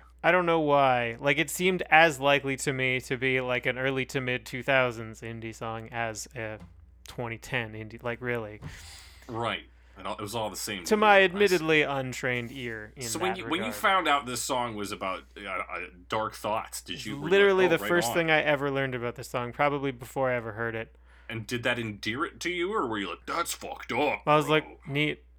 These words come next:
Speaker 1: and then moved on with my life. It didn't really have much of an impact, but I remembered it.
Speaker 2: Okay.
Speaker 1: I don't,
Speaker 2: Fair
Speaker 1: I
Speaker 2: enough,
Speaker 1: don't know why I
Speaker 2: Alex.
Speaker 1: remembered it.
Speaker 2: Yeah. It's,
Speaker 1: It also,
Speaker 2: well
Speaker 1: if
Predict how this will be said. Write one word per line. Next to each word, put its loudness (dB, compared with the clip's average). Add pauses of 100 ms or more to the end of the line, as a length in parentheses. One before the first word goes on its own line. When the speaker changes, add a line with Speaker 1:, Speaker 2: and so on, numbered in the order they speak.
(120)
Speaker 1:
and -2
then -2
moved -2
on 4
with -4
my 0
life. 0
It -4
didn't 0
really 6
have 2
much 0
of -4
an 2
impact, 0
but 2
I 4
remembered -2
it. -10 (720)
Speaker 2:
Okay. -10 (280)
Speaker 1:
I -2
don't, -2
Speaker 2:
Fair -14
Speaker 1:
I -14
Speaker 2:
enough, -6
Speaker 1:
don't -4
know -4
why -2
I -2
Speaker 2:
Alex. -2
Speaker 1:
remembered -8
it. -14 (1500)
Speaker 2:
Yeah. 2 (300)
It's, -10
Speaker 1:
It 2
also, 6
Speaker 2:
well 0
Speaker 1:
if -2